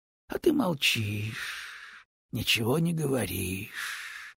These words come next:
Ну, я и не лез со своей информацией". "Ага, теперь уже я сам во всём виноват", — проворчал Камень.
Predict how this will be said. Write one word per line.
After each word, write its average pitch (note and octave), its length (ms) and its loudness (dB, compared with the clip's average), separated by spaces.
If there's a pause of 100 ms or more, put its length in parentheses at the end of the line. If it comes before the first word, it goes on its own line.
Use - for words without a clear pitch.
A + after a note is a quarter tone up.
(380)
Ну, A#2 440 0
я B3 260 2
и D4 100 4
не C4 200 6
лез E3+ 340 4
со - 200 0
своей F3+ 500 2
информацией". D3 1200 0 (580)
"Ага, A2 540 4 (260)
теперь C#3 460 4 (140)
уже D3+ 280 8
я D3 180 6
сам D3 440 8
во - 100 6
всём - 320 4
виноват", — - 580 2 (360)
проворчал - 580 -2
Камень. - 380 -6